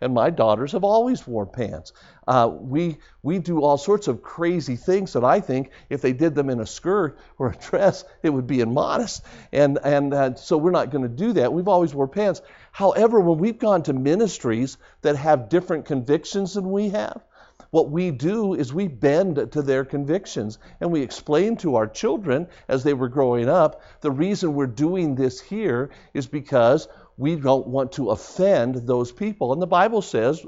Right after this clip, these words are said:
i-, if we love people, that we won't offend them. And so we're always careful not to be offensive. That's discretion. That's not hypocrisy.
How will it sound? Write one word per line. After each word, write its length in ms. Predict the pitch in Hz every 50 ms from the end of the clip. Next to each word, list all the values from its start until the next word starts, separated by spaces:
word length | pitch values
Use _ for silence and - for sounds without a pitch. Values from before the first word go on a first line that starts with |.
| -
i-, 140 | - 147 143 143 -
if 160 | 143 139 -
we 100 | 127 120
love 380 | 113 120 127 160 233 - - -
people, 480 | - 123 110 - 131 143 185 185 - - - -
that 120 | - 180 160
we 140 | 151 160 170
won't 300 | 147 156 160 156 151 -
offend 600 | - 147 135 - - - 208 208 220 233 220 156
them. 280 | 123 110 98 90 98 104 - - - -
And 100 | 202 202
so 100 | - 208
we're 200 | 190 190 190 185
always 340 | 185 180 165 151 131 - -
careful 760 | - - - 247 247 254 262 233 - - 120 117 135 143 - - - - -
not 400 | - 143 147 147 151 139 - -
to 80 | 151 135
be 160 | 123 131 131
offensive. 680 | 151 - - 180 180 180 180 180 - 113 104 101 117
That's 280 | - 147 185 175 - -
discretion. 1120 | - 170 147 - - - _ - 247 277 285 277 277 - - 120 107 95 98 104 127 135 - - - _ _ _
That's 220 | - 139 127 -
not 220 | - 143 127 123 113
hypocrisy. 800 | 123 113 - 151 143 143 143 - - 110 104 - 117 110 101